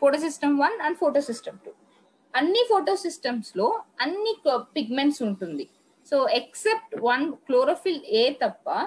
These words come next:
అన్ని ఫోటో, అన్ని, ఆ, పిగ్మెంట్స్ మాత్రం ఉంటుంది. Forming a light harvesting system called antennae.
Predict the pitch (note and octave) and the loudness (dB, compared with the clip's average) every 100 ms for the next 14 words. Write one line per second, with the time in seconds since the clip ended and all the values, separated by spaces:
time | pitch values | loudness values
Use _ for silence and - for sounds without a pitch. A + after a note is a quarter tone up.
0 | G#4+ _ _ _ - D4+ G#4 A4 G4 D4 | -8 _ _ _ -8 -6 -2 0 2 2
1 | C4+ - C4 F4 G4+ F#4+ D#4+ A#3 - - | 2 -2 -2 -2 -4 -4 -4 -6 -8 -2
2 | G#3 - C4 G#3+ C4 C4+ A#3+ G#3 B3+ D4 | 0 0 -4 -6 -6 -4 -4 -4 -2 -2
3 | G3 F#3 E3+ D3 _ _ _ _ D4 C#4 | -4 -6 -10 -12 _ _ _ _ -4 -2
4 | D4+ A4 A4 B3+ G#3 B3 G4+ - C4 B3 | 0 0 0 2 2 0 -2 -2 0 0
5 | B3 C#4 - B3 A#3+ G3+ G3 - G3+ F#3+ | -2 -10 -8 -8 -6 -10 -8 -6 -6 -4
6 | E3 E3+ - - G#3 G#3 - F#3 E3+ F3 | -2 -2 -4 -4 -4 -4 -6 -8 -8 -10